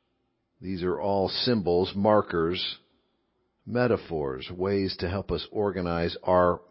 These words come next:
thinking, ways to help us remember lessons or milestones or ethics. We are afraid, of course, to teach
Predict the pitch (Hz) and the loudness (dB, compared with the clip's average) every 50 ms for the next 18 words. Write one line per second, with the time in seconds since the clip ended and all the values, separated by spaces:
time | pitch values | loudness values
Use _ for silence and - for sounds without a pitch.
0 | _ _ _ _ - 120 104 87 - 82 69 64 64 - _ _ _ _ _ _ | _ _ _ _ 0 0 0 0 -2 -2 -4 -6 -10 -16 _ _ _ _ _ _
1 | _ _ _ _ _ _ _ _ _ _ _ _ _ _ _ _ _ _ _ - | _ _ _ _ _ _ _ _ _ _ _ _ _ _ _ _ _ _ _ -14
2 | - 82 90 95 98 98 95 95 - - - 95 85 82 101 95 - - 98 85 | -8 -6 -2 0 0 2 0 0 -2 -4 -6 -6 -6 -4 -4 -4 -2 -4 -4 -4
3 | - - 90 87 87 92 101 104 98 85 104 95 92 90 - - - 101 113 117 | -4 -6 -6 -4 -2 0 0 0 0 2 2 2 2 0 -2 -6 -4 0 0 0
4 | 117 - - 92 76 67 64 65 - - - _ _ _ _ _ _ _ _ _ | 0 0 -4 -6 -8 -8 -10 -14 -16 -18 -20 _ _ _ _ _ _ _ _ _
5 | _ _ _ _ - 95 92 92 98 104 101 98 95 87 - - - 90 82 76 | _ _ _ _ -6 -4 -2 0 2 2 4 4 2 2 0 -2 -6 -6 -6 -6
6 | 69 64 64 64 - - - - - _ _ _ _ _ _ _ _ _ _ _ | -6 -8 -12 -14 -14 -14 -14 -16 -18 _ _ _ _ _ _ _ _ _ _ _
7 | _ _ - 98 92 90 - - 107 104 - - 85 76 80 - - - - - | _ _ -4 -2 -2 0 2 4 2 2 2 0 -4 -6 -6 -6 -8 -10 -10 -12
8 | - _ _ _ _ _ _ _ _ _ _ _ _ _ _ _ _ - 120 131 | -14 _ _ _ _ _ _ _ _ _ _ _ _ _ _ _ _ 0 6 8
9 | 127 123 120 117 107 - - 156 156 151 127 98 - - - 120 123 120 - - | 10 12 12 10 10 8 6 6 8 8 8 6 6 8 8 10 10 8 6 0
10 | 107 - - - 143 143 131 - | -4 -4 0 2 2 2 2 0